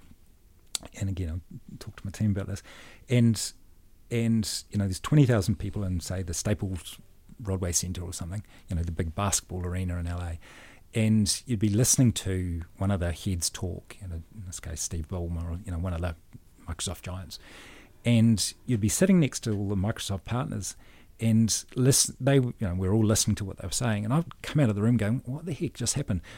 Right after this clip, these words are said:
Because you could virtually see of the, you know, fifteen thousand people in the room, half of them, the Microsoft people, change direction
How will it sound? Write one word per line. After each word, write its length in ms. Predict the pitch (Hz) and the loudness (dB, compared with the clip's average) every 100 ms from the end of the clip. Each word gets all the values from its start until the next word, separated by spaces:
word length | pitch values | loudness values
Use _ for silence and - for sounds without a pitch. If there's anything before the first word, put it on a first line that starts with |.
| - | -8
Because 280 | 123 127 123 | 0 2 4
you 80 | 156 | 2
could 300 | - 123 - - - - - - | 2 2 -2 -20 -20 -20 -20 -4
virtually 420 | 113 165 - 147 | 2 4 4 2
see 640 | 117 - - 131 107 87 78 - - - | 2 2 2 2 2 -2 -8 -16 -20 -10
of 200 | - 107 | -2 -2
the, 200 | - 98 80 | 2 0 0
you 80 | 98 | -2
know, 100 | 87 | -4
fifteen 400 | - 101 104 95 | -4 -4 0 0
thousand 280 | 98 85 85 | 0 0 -2
people 240 | 107 98 | -4 -4
in 60 | 95 | -2
the 60 | |
room, 200 | 101 107 - | -2 -2 -4
half 260 | - 135 139 | 0 2 2
of 60 | 90 | 0
them, 280 | 92 135 - | -2 -2 -4
the 80 | 101 | -4
Microsoft 440 | 95 110 - - | -4 -4 -8 -10
people, 320 | - 95 98 - - - - - | -8 -10 -10 -14 -18 -20 -20 -4
change 340 | - 127 107 | 4 6 4
direction 560 | - 104 143 - 92 82 | 2 -2 -2 -4 -6 -6